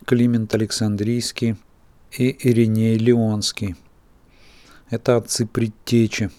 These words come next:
которые говорят об обожении уже вполне определенно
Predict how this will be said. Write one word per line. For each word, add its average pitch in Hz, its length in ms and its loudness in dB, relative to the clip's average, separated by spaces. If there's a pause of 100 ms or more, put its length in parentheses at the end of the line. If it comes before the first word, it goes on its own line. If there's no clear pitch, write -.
(880)
которые 120 400 0
говорят 110 460 2
об 107 140 2
обожении 110 540 2
уже 113 300 0 (240)
вполне 113 420 -2
определенно 110 880 0